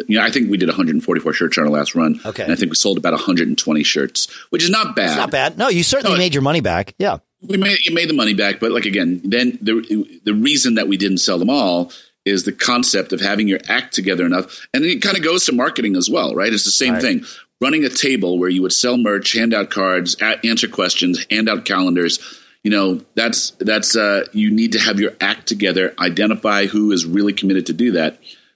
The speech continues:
Speaker 1: You know, I've, I've seen bands actually who have, um, arms and legs who walk around an audience asking people to put their name
Speaker 2: Yeah.
Speaker 1: on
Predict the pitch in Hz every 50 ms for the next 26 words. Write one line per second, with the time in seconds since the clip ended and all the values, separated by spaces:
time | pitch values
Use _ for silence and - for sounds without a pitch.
0 | _ _ _ _ - - 143 127 131 139 - - 151 170 180 - - 220 208 147
1 | 139 123 120 113 110 117 104 - - 110 101 107 110 107 101 98 - - - -
2 | _ _ _ - 117 117 117 117 104 95 - - - 95 90 87 82 85 85 76
3 | - _ - - - _ _ _ _ _ _ _ 117 120 120 113 113 113 110 117
4 | 139 151 131 - 107 101 98 95 107 113 120 117 - 110 107 98 95 92 104 127
5 | 156 151 143 123 - 92 92 - - 98 92 - 98 - - - - - - 92
6 | 87 90 90 90 87 131 135 85